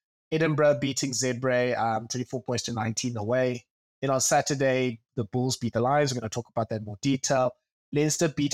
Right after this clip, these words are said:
Benetton at the top of the table clash, forty-seven points to eighteen.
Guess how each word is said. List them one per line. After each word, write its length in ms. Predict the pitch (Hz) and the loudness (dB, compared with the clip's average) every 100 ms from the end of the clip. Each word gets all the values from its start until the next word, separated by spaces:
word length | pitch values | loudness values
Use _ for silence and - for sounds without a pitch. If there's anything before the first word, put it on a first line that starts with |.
| - | 0
Benetton 500 | 135 123 139 139 131 | 0 0 0 0 0
at 60 | |
the 260 | 123 123 117 | 0 0 0
top 180 | - 139 | -2 -2
of 80 | 123 | -4
the 80 | 117 | -4
table 360 | 151 139 139 | -2 -2 -2
clash, 380 | - - 135 - | -4 -2 0 -2
forty-seven 560 | - 117 107 131 127 131 | -4 -2 -2 -2 -2 -4
points 240 | 123 113 | -4 -4
to 140 | - 101 | -2 -2
eighteen. 560 | 107 - - 151 147 | -4 -4 0 0 0